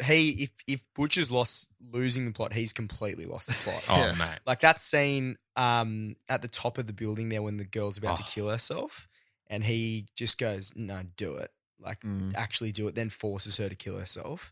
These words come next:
Speaker 2: That
Speaker 1: That's
Speaker 2: was
Speaker 1: when
Speaker 2: fucked.
Speaker 1: you knew, I remember watching that going, "This guy has completely
Speaker 2: Mm.
Speaker 1: lost his mind."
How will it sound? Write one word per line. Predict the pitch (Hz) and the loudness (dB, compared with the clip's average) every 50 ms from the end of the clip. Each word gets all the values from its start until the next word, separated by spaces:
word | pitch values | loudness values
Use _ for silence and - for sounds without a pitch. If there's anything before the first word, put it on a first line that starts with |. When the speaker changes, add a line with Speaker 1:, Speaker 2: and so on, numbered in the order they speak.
| - - - | -16 -4 4
Speaker 2:
That | 92 95 95 98 92 92 | 8 8 8 8 8 6
Speaker 1:
That's | - 90 87 - | 4 4 4 4
Speaker 2:
was | 135 127 | 4 4
Speaker 1:
when | 123 120 | 2 2
Speaker 2:
fucked. | 90 - 110 | 0 0 0
Speaker 1:
you | 110 107 | 0 -2
knew, | 104 101 98 98 95 107 - | -2 -2 -4 -4 -6 -6 -6
I | 107 | -4
remember | 107 110 113 113 104 95 | -4 -4 -4 -4 -4 -6
watching | 92 - - - 92 | -6 -4 -4 -4 -6
that | 85 71 - - | -6 -12 -12 -12
going, | - 64 52 53 - - | -12 -12 -12 -14 -16 -12
"This | 73 - - - - - | -6 -4 -2 -2 -2 -4
guy | - - - - - - 104 110 | -6 -8 -8 -6 -6 -8 -8 -6
has | 110 - - | -4 -4 -4
completely | - 104 - - - - - - 107 - - 107 - 107 101 113 | -4 -4 -6 -6 -8 -8 -8 -10 -10 -10 -8 -8 -8 -8 -6 -4
Speaker 2:
Mm. | - | 0
Speaker 1:
lost | 92 87 85 80 78 - | 0 2 2 2 0 -2
his | 107 98 | -4 -6
mind." | 98 98 95 92 95 98 98 101 | -8 -6 -6 -6 -8 -8 -10 -12